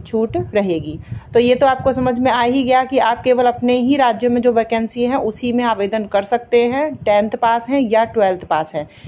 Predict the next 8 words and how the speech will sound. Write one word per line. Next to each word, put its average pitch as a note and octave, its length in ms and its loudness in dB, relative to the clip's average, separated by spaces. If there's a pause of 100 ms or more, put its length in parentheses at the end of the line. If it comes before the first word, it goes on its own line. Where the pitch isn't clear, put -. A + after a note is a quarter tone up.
(140)
इससे A3+ 180 0
higher A3 280 2
qualification A#3 720 -2
के A#3+ 140 -2
candidate A3 500 0
इसमें G#3 300 -4
apply G3+ 320 -2
नहीं G#3+ 480 0